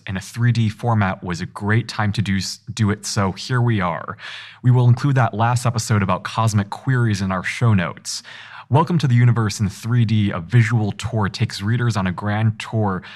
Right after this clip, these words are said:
of the observable universe, guiding us through the most spectacular sights in the cosmos, presenting a rich array of stereoscopic color images which can be viewed in breathtaking three D using a special stereo viewer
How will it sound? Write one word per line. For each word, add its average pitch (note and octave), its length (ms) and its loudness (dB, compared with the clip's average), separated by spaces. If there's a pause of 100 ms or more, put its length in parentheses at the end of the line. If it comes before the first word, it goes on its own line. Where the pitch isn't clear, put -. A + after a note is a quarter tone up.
(140)
of E2+ 120 -4
the G#2+ 100 2
observable B2 680 0 (100)
universe, G2 580 0
guiding A2+ 440 0
us G2+ 160 -2
through A#2 320 0
the G2+ 80 2
most F#2+ 220 0
spectacular G#2+ 720 -4
sights - 420 -4
in F#2+ 60 -2
the E2+ 60 -4
cosmos, F2 720 -4 (400)
presenting A2 400 4
a F#2+ 80 2
rich B2 260 -2
array A2+ 400 2
of F#2 240 -2
stereoscopic A2+ 1500 0 (260)
color A#2+ 340 4
images A#2 520 6
which G2+ 160 -4
can - 100 0
be F2+ 160 0
viewed G#2+ 320 2
in F2 120 0
breathtaking A2 540 0
three G#2+ 360 -2
D G#2 100 0
using G#2 500 0
a E2 80 -2
special - 720 -4
stereo A#2 600 0
viewer F#2 500 -2